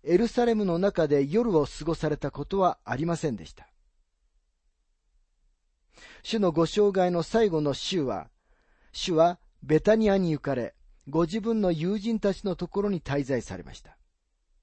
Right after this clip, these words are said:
この最後の夜でさえも、主は城壁の町を去られて、ゲッセマネの園というところに行かれました。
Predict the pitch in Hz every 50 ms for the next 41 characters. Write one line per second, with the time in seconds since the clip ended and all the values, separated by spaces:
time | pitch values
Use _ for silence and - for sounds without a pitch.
0 | _ _ _ _ _ _ _ _ _ _ _ _ _ - - - _ _ - 202
1 | 202 196 - - 226 254 277 254 220 185 165 156 156 180 190 175 165 147 147 135
2 | - - 170 156 131 110 92 - - _ _ _ _ _ _ - - - - -
3 | 196 170 165 175 175 - _ _ _ _ _ _ - 135 120 139 180 208 233 214
4 | 202 233 220 - 226 208 202 185 165 156 156 - - - 196 180 156 - - 135
5 | 135 147 143 123 107 - - 101 82 - _ _ _ _ _ _ _ _ - 127
6 | 120 156 160 156 - - - 240 240 247 240 220 208 180 151 139 - - 190 165
7 | 131 101 - _ _ _ - - 185 196 196 180 - - 170 - - 180 202 202
8 | 170 143 127 - 117 110 98 87 73 - - - - -